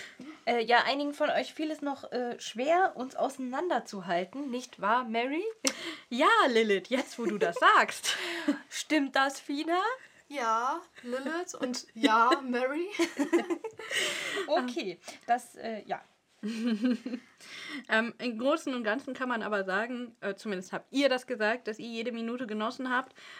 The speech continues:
Speaker 2: und, äh, das für euch eine Wohlfühlpause war, die ihr da auf die Ohren bekommen habt.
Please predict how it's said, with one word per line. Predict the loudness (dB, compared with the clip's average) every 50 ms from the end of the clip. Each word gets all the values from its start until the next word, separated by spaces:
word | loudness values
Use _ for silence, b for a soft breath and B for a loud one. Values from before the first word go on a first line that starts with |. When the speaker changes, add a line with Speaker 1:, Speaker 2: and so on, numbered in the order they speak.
| B -18 B
Speaker 2:
und, | -6 -4 -2 -2 -2 -4 -6 -6
äh, | -4 -2 0 0 0 0 -2
das | -4 -8 -10 -10 _ _ _ -18
für | -6 -2 -2
euch | -2 0 -2 -4
eine | -6 -4
Wohlfühlpause | -2 -2 -2 -2 -2 -4 -4 -4 -2 -2 0 0 0 -2 -2 -2
war, | 0 2 4 4 2 2 0 -4
die | -8 -6 -6
ihr | -2
da | -2 -2 -4
auf | -4 -8
die | -10 -8
Ohren | -4 -4 -4 -2 -4
bekommen | -8 -6 -4 -4 -4 -4 -2 -4
habt. | -4 -6 -6 -12 -20